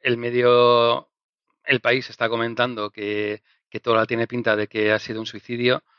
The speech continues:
Cuando hay un arma, cuando hay un arma de caza, cuando es en el,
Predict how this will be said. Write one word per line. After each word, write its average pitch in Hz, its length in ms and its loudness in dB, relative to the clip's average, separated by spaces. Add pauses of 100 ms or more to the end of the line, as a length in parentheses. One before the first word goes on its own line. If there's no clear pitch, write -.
(760)
Cuando 113 380 2
hay 117 160 2
un 117 100 0
arma, 117 400 0
cuando 110 360 -4
hay 117 120 0
un 117 80 -4
arma 113 220 -2
de 110 100 -2
caza, 120 360 -4
cuando 113 340 -2
es - 200 -2
en 120 120 -6
el, 117 240 2